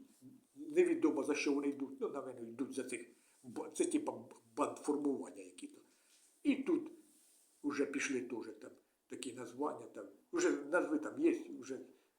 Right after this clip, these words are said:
ти комуніст, створи комуністичну партію, соціаліст, соціал-демократичну там партію.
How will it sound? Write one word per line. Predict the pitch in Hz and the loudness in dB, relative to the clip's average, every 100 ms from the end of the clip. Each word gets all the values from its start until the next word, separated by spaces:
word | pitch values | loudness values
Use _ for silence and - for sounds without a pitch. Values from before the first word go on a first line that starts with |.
| _ _ _ _ _ - | _ _ _ _ _ -2
ти | - | 0
комуніст, | 220 202 165 147 - - | 4 6 6 2 -2 -12
створи | - 185 156 | 6 8 8
комуністичну | 143 139 123 131 - - | 4 -4 -6 -8 -8 -12
партію, | - 120 - - - | -8 -8 -8 -12 -2
соціаліст, | 180 170 160 135 - | 0 2 0 -2 -2
соціал-демократичну | 139 - 139 120 123 123 131 127 120 113 107 98 | -6 -2 -4 -4 -8 -8 -8 -8 -10 -12 -14 -18
там | - - _ _ _ _ _ - | -20 -20 _ _ _ _ _ -2
партію. | 117 101 - | -2 -2 -6